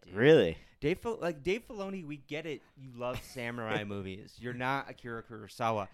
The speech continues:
Speaker 1: This is not that material. You don't have that cinematography, and these actors are not carrying the weight of these pauses and these, like,
Speaker 2: Yeah.
Speaker 1: these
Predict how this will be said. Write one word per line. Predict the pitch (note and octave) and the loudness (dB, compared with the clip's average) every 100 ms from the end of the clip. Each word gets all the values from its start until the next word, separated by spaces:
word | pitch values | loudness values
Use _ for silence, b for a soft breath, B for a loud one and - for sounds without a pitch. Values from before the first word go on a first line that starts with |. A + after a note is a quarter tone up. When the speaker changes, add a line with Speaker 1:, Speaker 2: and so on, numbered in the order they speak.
| b - | b -8
Speaker 1:
This | A#2+ | -6
is | A#2+ | -6
not | A2 B2 C3 | -2 0 0
that | C#3 B2 | 0 -4
material. | C3 A#2 A2 G#2+ G#2+ G#2+ b b - | -6 -4 -2 -2 -2 -2 b b -16
You | G#2+ - | -16 -8
don't | A#2+ B2 B2 | -6 -6 -6
have | A2 | -8
that | G2+ | -8
cinematography, | - G#2+ G#2 - G#2+ G#2 G2 G#2+ | -8 -8 -10 -8 -10 -10 -10 -10
and | F#2+ | -10
these | F#2+ - | -10 -6
actors | A2 A2 F#2+ | -6 -6 -8
are | G2+ | -6
not | F#2+ | -8
carrying | - G#2+ G2+ | -8 -10 -10
the | F#2+ | -12
weight | F#2 G2 G2+ - | -12 -12 -12 -16
of | - | -16
these | F#2+ - | -16 -16
pauses | - - F#2+ F#2+ F#2 F2 | -12 -6 -6 -6 -10 -14
and | F2+ | -14
these, | F2+ F#2+ | -14 -14
like, | - - _ | -16 -18 _
Speaker 2:
Yeah. | F#2+ F#2 D#2 D#2+ | -2 0 0 -2
Speaker 1:
these | A#2 G#2 | -6 -10